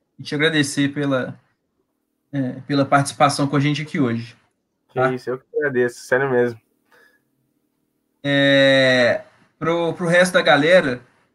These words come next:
Speaker 1: <clears throat> é, aproveita agora que a gente vai encerrar aqui, já abre aí Resenha do Vôlei, que é o canal que o, que o Senaí fez a participação lá hoje. Eu assisti o, o início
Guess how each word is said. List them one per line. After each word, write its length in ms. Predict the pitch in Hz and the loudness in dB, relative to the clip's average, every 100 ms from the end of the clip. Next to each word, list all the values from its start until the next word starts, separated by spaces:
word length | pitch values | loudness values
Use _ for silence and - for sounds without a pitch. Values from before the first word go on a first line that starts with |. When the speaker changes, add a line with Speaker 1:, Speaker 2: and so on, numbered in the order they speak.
| _ | _
Speaker 1:
<clears throat> 640 | 185 185 139 - - - 131 | -4 -2 -4 -12 -18 -14 -8
é, 280 | 131 123 117 | -4 -2 0
aproveita 540 | 120 147 139 180 - | -2 -2 0 0 0
agora 240 | 151 143 | 2 2
que 120 | 139 139 | 2 -2
a 20 | |
gente 140 | 139 | 0
vai 220 | 139 135 | 2 2
encerrar 580 | 135 143 - 139 127 120 | 0 -4 -4 -2 2 2
aqui, 360 | 131 - 160 180 - _ _ - | 0 -4 -10 -12 -16 _ _ -8
já 300 | 131 180 165 | 2 4 4
abre 160 | 160 151 | 4 2
aí 180 | 147 139 | 4 4
Resenha 480 | 147 139 156 175 | 2 0 -2 -6
do 120 | 165 135 | -6 -6
Vôlei, 360 | 135 160 147 | -4 -4 -4
que 100 | 139 | -6
é 40 | 143 | -8
o 60 | |
canal 380 | 147 131 135 135 | -6 -4 -2 -4
que 160 | - 135 | -6 -8
o, 320 | 127 107 113 - - - _ _ _ _ _ | -6 -10 -14 -18 -20 -20 _ _ _ _ _
que 60 | 139 | -4
o 40 | |
Senaí 360 | 135 131 131 131 | -2 0 2 0
fez 180 | 135 127 | -2 -4
a 40 | |
participação 680 | 120 123 117 123 123 - 127 | -2 -4 -4 -4 -4 -2 -2
lá 100 | 123 | -2
hoje. 360 | 120 147 170 156 - _ _ | -2 -4 -6 -12 -20 _ _
Eu 120 | 135 156 | -2 -2
assisti 600 | 151 143 - 160 160 156 | -2 -4 -4 -8 -4 0
o, 140 | 147 139 | 2 0
o 160 | 143 143 | -2 -2
início 640 | 139 135 165 185 147 135 | 0 0 0 -2 -4 -8